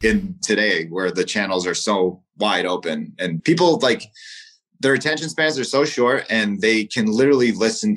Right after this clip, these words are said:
to and follow up on whoever. So it's overstimulating. So the fact that, like, you end up in somebody's net in the first place,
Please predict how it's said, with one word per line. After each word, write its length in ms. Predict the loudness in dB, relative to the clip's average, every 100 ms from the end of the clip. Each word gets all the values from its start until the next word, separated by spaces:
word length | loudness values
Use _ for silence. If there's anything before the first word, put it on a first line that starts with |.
| 2
to 280 | 2 4 4
and 140 | 0
follow 560 | 0 2 4 2 2 0
up 180 | -4 -4 -4
on 220 | -2 -4
whoever. 520 | 0 4 4 2 -2
So 220 | -2 0
it's 140 | 2 4
overstimulating. 760 | 2 0 2 2 2 0 -2
So 400 | -2 -2 -4 -6 -4
the 100 | -2
fact 260 | -2 0
that, 160 | 0 0
like, 180 | 0 2
you 240 | 0 0 -12 _ _
end 160 | 0 2
up 180 | 0 0
in 160 | 0
somebody's 480 | 0 -2 0 -2 -2
net 260 | -2 -2 0
in 160 | -2 -2
the 60 | 0
first 280 | 0 0
place, 320 | 0 -2 -2